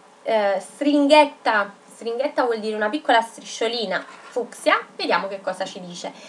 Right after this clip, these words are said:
"Leggo e comprendo perché, bimbi belli, non basta semplicemente leggere ed annoiarsi tante volte a ripetere le stesse paroline. Bisogna capire quello che si legge." E vediamo.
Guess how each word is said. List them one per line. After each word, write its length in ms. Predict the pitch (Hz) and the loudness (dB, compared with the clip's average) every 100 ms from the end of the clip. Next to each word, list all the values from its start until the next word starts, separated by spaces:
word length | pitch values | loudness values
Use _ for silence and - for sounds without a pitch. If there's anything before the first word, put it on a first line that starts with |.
| - - | -20 -8
"Leggo 720 | 208 202 185 185 226 339 - - - | 2 2 2 2 4 6 4 -6 -6
e 140 | 302 | -4
comprendo 640 | - 285 269 185 170 175 - | -2 -2 -2 -8 -6 -4 -4
perché, 340 | 339 - 294 | -6 -4 -4
bimbi 340 | 202 190 180 | -4 -10 -12
belli, 440 | 170 175 170 175 185 | -8 -4 -4 -4 -2
non 260 | 302 453 | -2 0
basta 540 | 285 - - - - 175 | 0 0 -2 -10 -6 -6
semplicemente 800 | 202 190 208 208 196 214 214 180 | -6 -8 -6 -4 0 -2 -2 -2
leggere 500 | 185 202 185 185 180 | 2 2 2 0 0
ed 80 | 185 | 0
annoiarsi 760 | 180 185 185 - 208 202 202 | -4 -4 -2 4 4 2 -8
tante 400 | 180 180 202 202 | -6 -6 -2 0
volte 520 | 185 180 208 - 196 185 - - - | 2 0 -2 -2 -6 -6 -10 -20 -10
a 140 | - 185 | -2 -2
ripetere 680 | 185 185 196 226 220 214 202 | -2 0 2 4 2 0 0
le 120 | 196 | -2
stesse 520 | - 185 233 - 214 | -6 -4 -4 -4 -2
paroline. 520 | 208 196 190 170 160 | 2 2 0 -6 -12
Bisogna 720 | - 180 196 202 233 269 269 - | -16 -20 -10 -6 -6 -4 -4 -4
capire 680 | 269 302 302 294 202 156 151 | 0 0 2 -2 -2 -6 -8
quello 220 | 160 160 | -8 -12
che 80 | 170 | -14
si 240 | - 180 | -18 -12
legge." 400 | 165 151 - - - - - - - - | -10 -10 -12 -20 -20 -20 -20 -20 -20 0
E 160 | 277 254 | 0 2
vediamo. 460 | 185 170 160 165 | -2 -6 -6 -12